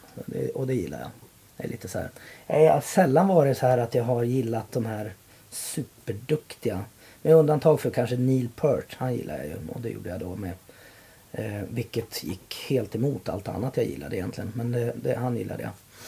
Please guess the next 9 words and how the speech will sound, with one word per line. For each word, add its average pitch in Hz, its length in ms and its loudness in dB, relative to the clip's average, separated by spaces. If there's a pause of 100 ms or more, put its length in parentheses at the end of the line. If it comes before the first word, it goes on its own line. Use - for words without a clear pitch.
(580)
Eh, 131 320 2
annars 131 340 2
så - 80 2
var 147 240 2
det 226 60 2
ju 202 60 2
liksom 113 360 -2
de 117 280 0
banden 220 360 4